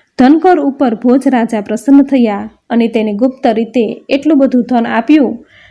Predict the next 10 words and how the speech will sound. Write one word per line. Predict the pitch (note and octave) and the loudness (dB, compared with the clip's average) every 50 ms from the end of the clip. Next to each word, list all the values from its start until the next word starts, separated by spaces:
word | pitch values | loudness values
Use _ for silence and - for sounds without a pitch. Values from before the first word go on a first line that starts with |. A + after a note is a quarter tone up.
| _ _ | _ _
કે | - C4+ | -2 0
તે | C4+ C#4 A#3+ | 2 0 0
જિંદગી | A3+ G3 A#3+ C4+ C#4+ E4 E4 E4 E4 | 0 2 2 4 4 4 4 4 2
સુધી | D#4 - C4+ B3+ B3 C4+ A#3 | 2 0 -2 0 0 0 -2
છૂટા | A#3 - C4 B3 - - B3 | -2 -4 -8 -6 -4 -4 -4
હાથે | G#3 A3+ G#3+ A#3 A#3 A#3+ G#3+ | -2 -4 -6 -4 -4 -4 -4
વાપરે | G#3 G#3+ A#3 A#3+ A#3+ C#4+ C4+ A#3+ A#3+ | -2 -2 -2 -2 0 0 0 0 -2
તોય | - - - A#3+ B3 B3 A3+ | -6 -6 -4 -2 -2 -2 -2
ખૂટે | A#3+ - A3+ G#3 - B3+ C4 | -4 -8 -8 -6 -2 0 0
નહીં. | A#3+ G#3 G#3 G#3+ G#3 G#3 A3 A#3 | 0 0 -2 -4 -4 -6 -6 -10